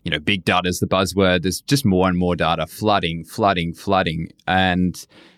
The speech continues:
it's really hard for people to get a grasp on that. And so what I do, and indeed what we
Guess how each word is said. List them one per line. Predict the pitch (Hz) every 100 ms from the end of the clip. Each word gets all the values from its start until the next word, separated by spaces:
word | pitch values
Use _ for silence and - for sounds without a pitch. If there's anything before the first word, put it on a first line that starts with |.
| _ _ _ _ _
it's | 123 120 120
really | 165 180
hard | 90 95 95
for | 98
people | 104 120
to | 107
get | 87 82
a |
grasp | 82 82 101 -
on | 87
that. | 80 82 - _ - _
And | 92 92
so | - 92 90 87 87 76 _ _ _ _ _ _ -
what | 87 95 - _ _ -
I | 95
do, | 92 82 80 85 69
and | 82 82 62
indeed | 50 90 87 85
what | 85
we | 85